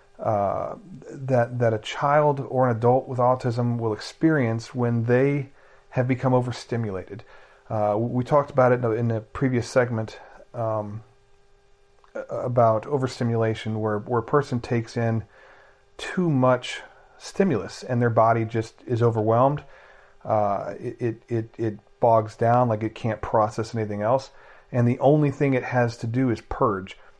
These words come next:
And that purge is what we see as a meltdown. Um, you know, meltdowns can range, you know, a, a variety of different behaviors. Everybody may experience meltdown differently, but, but to the uneducated person,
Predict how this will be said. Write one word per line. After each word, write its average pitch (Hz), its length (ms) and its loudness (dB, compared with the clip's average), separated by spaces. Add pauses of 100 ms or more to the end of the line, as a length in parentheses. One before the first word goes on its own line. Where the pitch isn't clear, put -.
And 117 180 0
that 120 180 0
purge 135 540 2 (260)
is 120 180 0
what 113 120 -2
we 120 80 0
see 117 200 -2
as 110 100 0
a 120 40 -2
meltdown. 104 500 0 (540)
Um, 104 560 0 (140)
you 131 120 -2
know, 110 560 2
meltdowns 135 540 2
can 123 160 -2
range, 120 600 2 (160)
you 123 140 -4
know, 107 280 2
a, 104 160 0
a 120 80 -4
variety 113 500 4
of 107 60 -2
different 110 220 -4
behaviors. 117 460 -2
Everybody 117 300 0
may 113 180 -2
experience 120 560 -2
meltdown 110 400 0
differently, 156 380 -2 (760)
but, 139 420 0 (840)
but 127 300 2 (360)
to 135 200 0
the 120 260 2
uneducated 131 880 2 (1040)
person, 98 600 -4